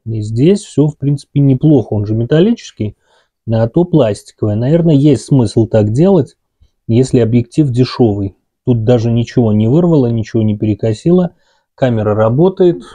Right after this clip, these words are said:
У нас вот здесь, вот как ты видишь, у этой камеры есть отверточка, то есть практически все объективы на нее подходят. М, пыль есть, мы ее, конечно,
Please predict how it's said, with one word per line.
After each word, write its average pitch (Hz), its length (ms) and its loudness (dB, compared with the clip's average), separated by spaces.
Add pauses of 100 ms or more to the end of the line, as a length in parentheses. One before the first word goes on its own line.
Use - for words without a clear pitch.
У 110 100 -6
нас 110 300 -8
вот 113 140 -8
здесь, 110 280 -10
вот 117 120 -12
как - 220 -10
ты 113 100 -2
видишь, 110 320 -4
у 113 120 2
этой 113 260 0
камеры 107 520 -2 (520)
есть 117 440 0
отверточка, 117 680 -2
то 123 180 0
есть - 280 -6
практически 117 580 -4
все 120 240 -2
объективы 107 640 -2 (420)
на 117 160 -2
нее 117 260 2
подходят. 151 800 -2 (340)
М, 110 340 -8
пыль 113 240 -2
есть, 170 540 -4
мы 113 260 -8
ее, 110 200 -8
конечно, 110 520 -8